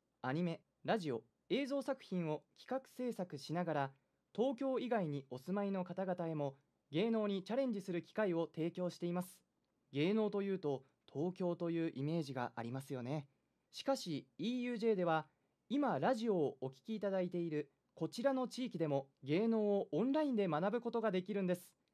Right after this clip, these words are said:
紅の豚のポルコロッソを演じた名俳優、故森山修一郎さんの遺志を継いだ芸能オンラインスクール。最高指導責任者は、この番組のメインパーソナリティでもある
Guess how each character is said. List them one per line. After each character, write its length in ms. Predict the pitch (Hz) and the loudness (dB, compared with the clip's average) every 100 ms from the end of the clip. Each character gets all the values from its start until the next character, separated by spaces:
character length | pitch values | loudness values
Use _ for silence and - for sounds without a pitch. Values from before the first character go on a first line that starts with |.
| _ | _
紅 380 | - 180 254 247 | 0 2 4 2
の 140 | 233 | 2
豚 240 | 196 185 175 | 0 0 0
の 120 | 165 | -2
ポ 180 | 139 165 | 0 0
ル 60 | 220 | 2
コ 100 | 208 | 0
ロ 80 | |
ッ 20 | 196 | -2
ソ 200 | - 147 | -2 -2
を 140 | 123 | -2
演 180 | 123 151 | -2 -2
じ 120 | 139 | -2
た 200 | 139 127 - | -4 -6 -6
名 220 | - 135 185 | -4 -2 0
俳 140 | 170 | -2
優、 260 | 143 113 101 _ _ _ _ _ | -6 -8 -12 _ _ _ _ _
故 240 | 151 151 - _ _ _ | -2 -2 -4 _ _ _
森 200 | 123 135 | -6 0
山 300 | 196 196 185 | 0 2 0
修 280 | 180 - 185 | -2 -2 -2
一 220 | 226 202 | -2 -2
郎 160 | 190 160 | -2 -2
さ 160 | 151 | -2
ん 80 | 143 | -4
の 200 | 143 139 - | -2 -4 -6
遺 100 | 202 | -8
志 160 | - | -2
を 140 | 180 135 | -2 -2
継 200 | 135 131 | -4 -6
い 100 | 135 | -2
だ 180 | 131 127 _ | -4 -4 _
芸 220 | 120 147 | -2 0
能 320 | 202 190 185 180 | 2 0 0 0
オ 120 | 131 | -2
ン 100 | 180 | 0
ラ 80 | 170 | -2
イ 80 | 165 | -4
ン 100 | 147 | -6
ス 120 | - | -10
ク 100 | 143 | -10
ー 80 | 120 | -10
ル。 160 | 90 _ _ _ _ _ | -12 _ _ _ _ _
最 240 | - 262 | 0 2
高 160 | 254 262 | 2 -2
指 100 | 254 | 0
導 100 | 240 | 0
責 160 | 233 247 | 0 -2
任 140 | 240 | 0
者 120 | 196 165 | 0 2
は、 200 | 151 139 _ _ _ | 0 -2 _ _ _
こ 140 | - | -4
の 120 | 151 214 | 2 4
番 200 | 214 214 | 4 2
組 180 | 185 | 2
の 180 | 180 170 - - | 2 0 -4 -6
メ 140 | 127 | -2
イ 100 | 151 | 0
ン 160 | 254 254 | 0 -4
パ 220 | - 226 | -2 -4
ー 40 | |
ソ 100 | 233 | 0
ナ 100 | 226 | 0
リ 80 | 214 | -2
テ 120 | 175 | -2
ィ 60 | 175 | -4
で 100 | 160 | -2
も 180 | 151 143 | -2 -2
あ 80 | 156 | -2
る 180 | 143 | -2